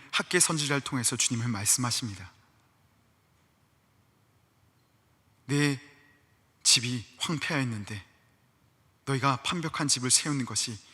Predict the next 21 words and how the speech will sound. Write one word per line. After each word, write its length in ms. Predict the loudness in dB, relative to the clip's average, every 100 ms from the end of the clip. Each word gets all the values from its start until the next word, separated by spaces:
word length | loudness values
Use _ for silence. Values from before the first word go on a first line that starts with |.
| -10
합당하느냐?" 720 | -8 -4 -4 -2 -6 -6 -12 -18 _ _ _ _ _ _ _ _ -12
하나님, 400 | -8 -6 -6 -8 _ _ _ _ _
우리 160 | -4 -2
모든 440 | 0 0 2 0 -2 -12 -20 _ 0
무너진 520 | 4 4 4 2 -2 -8 -12
하나님의 280 | -2 2 4
성전을 420 | 2 0 0 -2
다시 240 | 0 0 0
재건할 360 | 0 0 2
수 120 | 0 -2
있도록 300 | -4 -6 -8
도와주시옵소서. 880 | -6 -4 -4 -2 -2 0 -2 -2 -4 -14 -20 -20 -20 _ _ _ _ _ -4
우리 120 | 2
마음에 540 | 6 8 8 6 2 -2 -14 -20 -20 _ _ _ _ _ _ _ 0
주님을 300 | 4 6 6
모실 320 | 6 6 4
성전이 520 | 2 2 0 0 -2
다시 280 | 2 2 2
재건될 400 | 2 4 4 4
수 100 | 2
있도록 300 | 0 -2